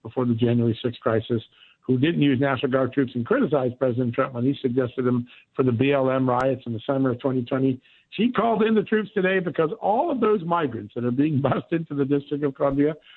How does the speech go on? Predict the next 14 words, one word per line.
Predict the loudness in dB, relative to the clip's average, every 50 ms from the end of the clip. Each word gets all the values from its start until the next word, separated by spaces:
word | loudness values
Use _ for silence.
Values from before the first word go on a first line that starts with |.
| _ _ -2
by | -2 0 0
the | 0 -2 -2
state | 0 0 2 2 2
of | 0 -2 -2
Texas, | -4 -4 -4 -4 -4 -4 -4 -4 -10 _ _ _ _ _ -8 -6
uh, | -4 -4 -2
have | 0 -2 -2 0
just | 0 -2 -2 -2 -4 -2
overrun | 0 0 2 2 2 2 2 2 0 0 -2
the | -4 -4 -2
city | 0 2 2 2 2 0 -2
and | -8 -10
they | -10 -10
can't | -8 -6 -4 -4 -4